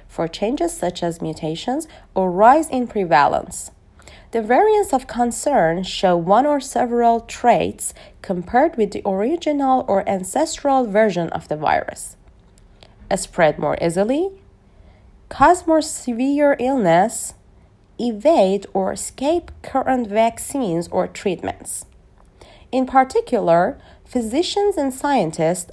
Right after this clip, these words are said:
are watching for mutations to the virus's spike protein. That's what the virus uses to grab onto our cells and then enter them. The B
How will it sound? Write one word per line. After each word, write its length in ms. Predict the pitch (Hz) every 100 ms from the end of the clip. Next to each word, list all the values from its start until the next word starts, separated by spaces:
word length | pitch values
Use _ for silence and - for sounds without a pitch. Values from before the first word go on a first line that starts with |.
| -
are 160 | 190
watching 540 | 190 202 262 - 302 277
for 240 | - 202
mutations 800 | 196 190 190 185 180 - 196 190 -
to 120 | -
the 120 | 170
virus's 800 | 160 165 277 294 233 - 180 -
spike 640 | - - - 226 247 254 -
protein. 560 | 208 208 190 165 - - _ _ - - - - -
That's 360 | 302 403 - -
what 120 | 254 254
the 60 |
virus 560 | 208 208 220 226 220 202
uses 480 | 196 226 220 226 -
to 160 | -
grab 460 | 180 170 202 262 302 - -
onto 460 | 226 233 - 214 -
our 160 | 165
cells 600 | 165 - 160 147 165 214 - - -
and 220 | 170 170
then 420 | 277 185 180 208 - - -
enter 320 | 180 165 -
them. 280 | - - - - - - - - _ - - - - - -
The 100 | 214
B 300 | 196 294